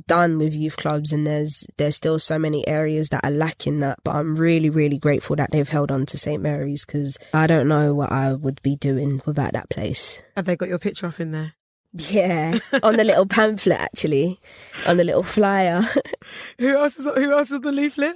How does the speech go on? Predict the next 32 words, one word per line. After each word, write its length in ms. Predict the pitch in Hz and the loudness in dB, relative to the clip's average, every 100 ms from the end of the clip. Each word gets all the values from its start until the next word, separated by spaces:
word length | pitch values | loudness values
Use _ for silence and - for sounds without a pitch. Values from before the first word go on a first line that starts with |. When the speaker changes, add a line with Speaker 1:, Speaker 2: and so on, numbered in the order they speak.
| 339 - | -8 -16
Speaker 1:
Flo's 460 | - 202 214 240 220 | -4 0 2 4 2
on 120 | 208 | 2
there, 300 | 208 226 240 | 2 2 0
Inflo's 440 | - 220 220 220 220 | -2 -2 0 0 -2
on 140 | 214 | 0
there, 420 | 214 220 226 233 - | 0 0 -2 -6 0
Leona 320 | 226 226 214 | 2 4 4
Lewis 280 | 220 233 208 | 4 2 2
is 80 | 202 | 0
on 140 | 196 | 2
there, 160 | 190 190 | 2 0
yeah, 340 | 196 196 202 190 | 0 0 -2 -2
Alexandra 480 | 185 185 180 185 180 | -2 0 -2 -2 -2
Burt, 320 | 180 190 180 | 0 0 -2
a 40 | |
couple 260 | - 190 185 | -4 -4 -2
of 100 | 185 | -2
other 200 | 185 175 | -2 -2
dancers. 840 | 170 170 170 - 165 175 180 - - - - - | 0 -2 -2 -4 -6 -6 -4 -4 -6 -20 -12 -2
Nick 540 | 175 180 190 214 - - | 0 2 4 2 0 0
Adams 480 | 208 208 196 202 | 4 4 4 2
was 160 | 190 180 | 2 0
the 100 | 170 | 0
guy 220 | 170 165 | 0 0
that 240 | 160 151 - | 0 -2 -4
kind 240 | - 165 160 | -4 -2 -2
of 160 | 156 165 | -2 0
ran 200 | 180 170 | 0 2
it. 180 | 180 - - - | 0 -4 -20 -10
Shout 240 | - 160 110 127 | -6 -4 -4 -6
out 80 | |
Nick. 160 | 160 156 | -6 -6